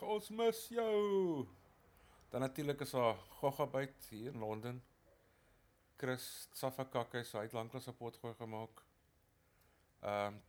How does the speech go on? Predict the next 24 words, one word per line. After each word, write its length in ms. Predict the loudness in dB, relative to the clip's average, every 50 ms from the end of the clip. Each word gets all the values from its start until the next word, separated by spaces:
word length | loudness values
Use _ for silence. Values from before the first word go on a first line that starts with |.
| -20 -14
Masai 360 | -8 -8 -6 -4 0 2 2 2 2
in 80 | 0
Australië. 640 | -2 -2 -4 -4 -2 0 0 2 0 0 -2 -2 -4 -6 -12 -20 -20 _ _ _ _ _ _ _ _ _ _ _ -20 -20 -20 -20 _ _ _ -8 -8 -8 -8 -20 -20 -20 _ _ -20 -20 _ _ _ 0
Attie 520 | 0 0 0 0 -4 -4 -4 -4 -6 -10 -18 _ _ _ _ _ _ _ _ _ -8
en 200 | -6 -6 -4 -4
Lenay 380 | -4 -4 -2 -2 -2 0 0 -2
in 100 | -4 -4
Suid-Afrika. 800 | -6 -8 -4 -2 -2 -2 -2 -4 -10 -10 -6 -6 -4 -4 -6 -8 -14 _ _ _ _ _ _ -20 _ _ -20 -20 -20 -20 -20 -20 -20 -20 -20 -20 -20 -20 -20 -20 -20 -20 -20 -20
Cybersakkie 680 | -12 -4 -2 0 0 0 -2 -4 -4 -4 -6 -4 -6 -8
in 80 | -8
Suid-Afrika. 800 | -6 -8 -6 -2 -2 -2 -2 -2 -6 -14 -12 -8 -8 -6 -6 -8 -10 -16 -20 -20 -20 -20 -20 -20 -20 -20 -20 -20 -20 -20 -20 -20 -20 -20 -20 -20 -20 -20 -20 -20 -20 -12 -10
Ehm, 340 | -8 -6 -4 -4 -4 -4 -6 -10 -16 -16 -16 -16 -14
en 100 | -12 -12
ek 120 | -12 -10
dink 240 | -10 -10 -10 -10 -10
dit 180 | -10 -8 -8 -8
is 140 | -10 -8 -8
omtrent 340 | -8 -8 -6 -6 -6 -6
die 100 | -4 -2
handjie 320 | -2 -2 -2 -4 -8 -12 -14
vol 220 | -12 -10 -8 -8
op 100 | -8 -8
die 100 | -10 -10
oomblik. 220 | -8 -6 -6 -6